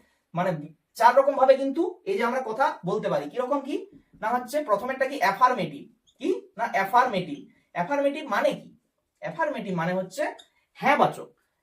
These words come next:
অ্যাফার্মেটিভ মানে হ্যাঁ বাচক। ঠিক আছে? অ্যাফার্মেটিভ মানে হচ্ছে হ্যাঁ বাচক।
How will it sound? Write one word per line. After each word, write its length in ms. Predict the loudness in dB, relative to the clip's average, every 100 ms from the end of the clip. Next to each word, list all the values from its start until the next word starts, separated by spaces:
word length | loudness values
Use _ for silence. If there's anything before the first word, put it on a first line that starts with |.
| _
অ্যাফার্মেটিভ 400 | -8 -4 -4 -2
মানে 200 | 0 0 -2 -6 _
হ্যাঁ 240 | -4 0 0
বাচক। 320 | 0 -4 -16 _ _ _
ঠিক 120 | -4 -2
আছে? 120 | -2 -4
অ্যাফার্মেটিভ 400 | -4 -2 -2 -2 -4
মানে 140 | -4
হচ্ছে 180 | -4 -8 -12 -14 -4
হ্যাঁ 160 | -2 0
বাচক। 340 | -2 0 0